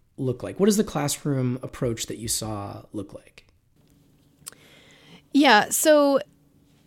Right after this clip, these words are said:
Speaker 2: at the end of the day, it's still a preschool classroom. The kids are still there to learn and develop. Um, so if you were just stepping in for a few minutes, you might not think anything was different. But over the course of a few days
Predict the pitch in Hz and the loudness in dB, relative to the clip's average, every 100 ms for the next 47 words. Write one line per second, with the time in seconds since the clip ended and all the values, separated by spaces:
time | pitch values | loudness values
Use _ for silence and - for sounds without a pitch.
0 | _ _ 254 262 311 359 359 302 226 190 | _ _ 2 4 4 4 4 6 8 8
1 | 180 214 - 214 - - - 220 220 - | 4 0 0 0 0 0 4 4 4 0
2 | - 233 214 233 262 214 - - 170 165 | -2 -2 0 -2 -2 -4 -4 -4 -2 -2
3 | 214 247 - 208 - 208 208 208 - 208 | -4 -6 -10 -8 -2 0 0 -4 -2 -2
4 | 196 175 170 175 175 - 208 170 170 180 | 0 0 0 -2 -4 -6 -4 -4 -4 -2
5 | 202 190 180 170 190 175 190 160 156 - | -2 -2 -4 -6 -8 -4 -2 0 -2 -6
6 | - _ - _ - 175 175 175 - _ | -12 _ -20 _ -2 0 0 -2 -6 _
7 | - - - 254 233 220 240 240 233 208 | -8 -2 4 6 6 4 2 6 6 6
8 | 247 233 - 220 214 196 180 170 208 233 | 2 2 0 2 2 0 0 -2 0 0
9 | 233 247 226 233 269 277 - 196 180 165 | 2 -2 0 0 -2 -4 -4 -2 -2 -2
10 | 180 170 - 185 180 170 165 156 151 185 | -4 -4 -4 -4 -4 -6 -6 -8 -6 -8
11 | 196 160 - - 135 - - - - - | -6 -8 -6 -8 -8 -14 -20 -20 -16 -6
12 | 196 196 180 254 277 262 - 220 220 196 | 4 4 6 4 4 0 0 0 0 -4
13 | 185 - 196 185 180 175 170 165 165 | -4 -4 -4 -4 -2 -2 0 -4 -6